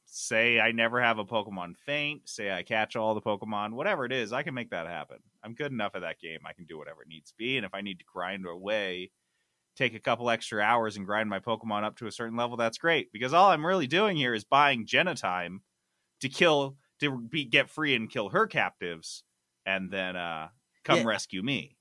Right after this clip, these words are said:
Speaker 2: Yeah, I don't think Garrett understands, or Skylar, sorry, this was Skylar.
Speaker 1: Mm-hmm.
Speaker 2: Skylar understands, uh,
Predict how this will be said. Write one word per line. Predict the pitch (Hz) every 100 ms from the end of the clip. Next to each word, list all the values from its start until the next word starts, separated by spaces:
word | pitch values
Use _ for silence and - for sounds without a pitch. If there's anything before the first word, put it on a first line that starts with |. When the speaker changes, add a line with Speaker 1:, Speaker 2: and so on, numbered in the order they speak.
| -
Speaker 2:
Yeah, | 143 143
I | 160
don't | 233 214
think | 214 143
Garrett | 147 151 156 143
understands, | 127 135 127 117 - - 135 135 127 117 104
or | 131
Skylar, | 123 - 131 127 98 90
sorry, | - 101
this | 110 -
was | 110
Skylar. | - 95 92 95
Speaker 1:
Mm-hmm. | _ - _ - -
Speaker 2:
Skylar | 147 156 151
understands, | 131 139 123 - - 139 135 120 104 101 - -
uh, | 117 110 101